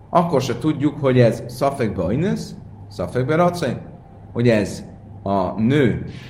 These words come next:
akaratával történt, vagy kényszer alatt történt. Mikor tilos egy nő, ha megcsalja a férjét, a férre nézve, hogyha akaratból csalta meg? De ha megerőszakolták, akkor nem, vagy,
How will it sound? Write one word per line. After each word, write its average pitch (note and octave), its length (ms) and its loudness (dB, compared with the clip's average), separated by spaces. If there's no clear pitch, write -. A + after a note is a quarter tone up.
akaratával E3 760 4
történt, G3 720 0
vagy D3+ 160 -2
kényszer C3 420 2
alatt F#2+ 260 0
történt. D#2+ 520 -8
Mikor F#3+ 440 8
tilos F3 340 4
egy C3+ 180 4
nő, C3 420 2
ha A#2 60 -2
megcsalja B2 500 4
a F#2+ 60 2
férjét, F#2+ 420 -4
a E2 80 -4
férre F#2+ 380 0
nézve, F2+ 580 -4
hogyha C3 680 2
akaratból A2 640 4
csalta F#2+ 400 -2
meg? E2+ 200 -6
De G2 60 -4
ha G2 60 2
megerőszakolták, B2+ 1120 2
akkor B2+ 200 -4
nem, A#2 300 -2
vagy, F#2 240 -4